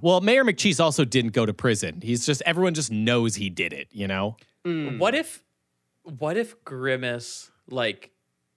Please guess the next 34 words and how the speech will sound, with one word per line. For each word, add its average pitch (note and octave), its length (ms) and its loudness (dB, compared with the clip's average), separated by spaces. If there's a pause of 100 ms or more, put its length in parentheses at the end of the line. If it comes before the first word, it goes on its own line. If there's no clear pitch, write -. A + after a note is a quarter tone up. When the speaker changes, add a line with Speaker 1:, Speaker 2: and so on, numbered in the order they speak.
(160)
Speaker 3:
changed D#3 520 -4
his C#3+ 140 -8
appearance C3 640 -4
to - 140 -12
blend B2 500 -6
in A#2+ 160 -4
and A2+ 140 -10
just - 240 -12
kind A2+ 180 -8
of G#2+ 100 -12
become, A#2 460 -6
like, B2 160 -8
he, C#3+ 140 -6
like, B2 160 -8
got B2 160 0
a B2+ 60 -2
job, B2 640 -2 (320)
like, A#2+ 200 -10
waiting A#2+ 280 -4
tables G#2+ 540 -6
or G#2 120 -8
at G#2 80 -4
a G#2 40 -12
gas G#2 300 -6
station G#2+ 400 -8
or G#2+ 100 -8
something, G#2 520 -10
and A2 120 -10
he A#2+ 140 -10
was A2+ 160 -10
just - 280 -6
sort A#2+ 200 -2
of, A2+ 140 -8
like, A2 260 -6